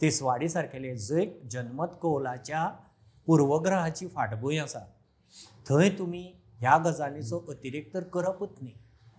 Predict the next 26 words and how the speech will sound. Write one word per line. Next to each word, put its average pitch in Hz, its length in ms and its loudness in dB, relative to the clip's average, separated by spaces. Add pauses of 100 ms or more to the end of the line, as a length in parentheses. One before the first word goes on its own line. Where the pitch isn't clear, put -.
(480)
तुमी 208 220 10
जेन्युइनली 190 720 6
सुद्दां 262 280 2
जरी 254 220 4
केलें 220 340 4
जालें, 208 520 -4 (160)
त्या 208 140 12
लोकां 185 300 4
मदीं 196 220 -6
तें 208 160 -6
reflection 185 580 -4
येतलें. - 380 -14 (960)
So 226 220 10
म्हजे 170 220 6
कोतान 220 360 4
हें 214 240 -4
icon 190 520 2
घेवपाचे 180 460 0
प्रयोग 208 460 0
करतना 160 480 -4
सरकारान 151 680 -2
कांय 190 360 -4
मर्यादा 156 540 -4
स्वताचेर 175 520 -4
बाळगूं 214 340 2
जाय. 185 240 -6